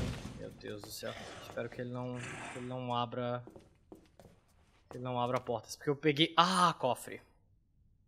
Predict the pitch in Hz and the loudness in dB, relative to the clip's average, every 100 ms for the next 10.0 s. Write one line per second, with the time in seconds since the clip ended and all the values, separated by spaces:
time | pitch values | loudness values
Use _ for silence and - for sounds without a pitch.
0 | _ - - - - - - _ _ - | _ -20 -20 -20 -20 -20 -20 _ _ 4
1 | 131 - 104 - - - 156 156 160 165 | 6 6 -2 -8 -6 0 2 8 10 10
2 | 143 147 147 147 139 139 135 110 110 - | 8 6 0 -2 0 0 0 -2 -2 -6
3 | 123 123 113 110 113 127 123 117 110 - | -10 -6 -4 -4 -4 -4 -4 -4 -4 -2
4 | 151 151 160 135 151 165 165 160 156 147 | 4 6 6 8 8 8 8 6 8 6
5 | 135 131 - 131 127 143 165 156 143 135 | 6 2 -2 -2 0 4 4 4 2 2
6 | 131 127 123 135 131 123 143 143 135 196 | 2 0 0 2 2 2 0 2 4 4
7 | 156 - - 123 131 127 127 123 117 - | 0 -4 0 4 8 8 8 6 4 6
8 | 147 151 147 135 - 160 - 175 180 143 | 6 6 4 4 2 4 8 12 12 12
9 | - - - 143 - - 165 143 - - | 2 -2 -2 -2 -2 2 4 4 2 -8